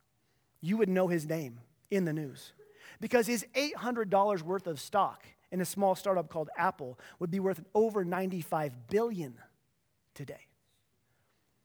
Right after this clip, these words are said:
Ronald Wayne's one small decision in the past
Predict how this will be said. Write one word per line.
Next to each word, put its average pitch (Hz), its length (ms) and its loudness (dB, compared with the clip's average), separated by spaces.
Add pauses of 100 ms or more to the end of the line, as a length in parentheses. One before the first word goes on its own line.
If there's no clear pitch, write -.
(440)
Ronald 233 320 4
Wayne's 202 360 2
one 208 440 0
small 185 320 0
decision 160 540 -4
in 139 60 -4
the 131 80 -8
past - 520 -8